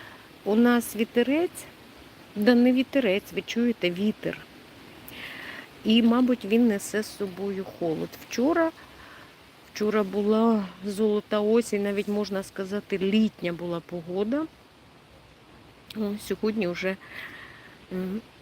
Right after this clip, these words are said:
зранку було трішечки холодніше.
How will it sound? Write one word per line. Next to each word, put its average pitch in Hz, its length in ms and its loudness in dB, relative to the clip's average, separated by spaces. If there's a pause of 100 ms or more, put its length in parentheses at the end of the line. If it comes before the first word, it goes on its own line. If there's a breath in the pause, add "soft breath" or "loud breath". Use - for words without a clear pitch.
(680)
зранку 196 540 0
було 180 360 -8
трішечки 190 580 -8
холодніше. 214 880 0